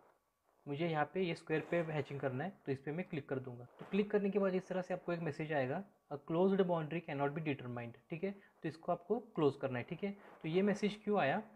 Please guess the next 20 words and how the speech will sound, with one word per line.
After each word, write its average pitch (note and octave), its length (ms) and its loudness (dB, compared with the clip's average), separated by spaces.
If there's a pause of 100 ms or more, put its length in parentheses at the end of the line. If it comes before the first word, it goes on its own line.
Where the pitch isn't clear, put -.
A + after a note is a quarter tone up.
(300)
क्योंकि C#3+ 360 -6 (220)
यहाँ D3 220 -4
पे F#3 80 0
जो F#3 160 0
हमारा E3+ 380 -2
जो - 680 -16
square D#3+ 340 0
है D#3 120 0
यहाँ - 540 -8
पे C3+ 100 -6
complete D#3 400 -2
बंद C#3+ 280 0
नहीं B2+ 300 -2
है, A2 120 -8 (360)
तो E3 80 0
इसलिए F3 300 2
ये F#3+ 140 2
message D#3 320 -2
आया C3 200 2
है। B2 120 -4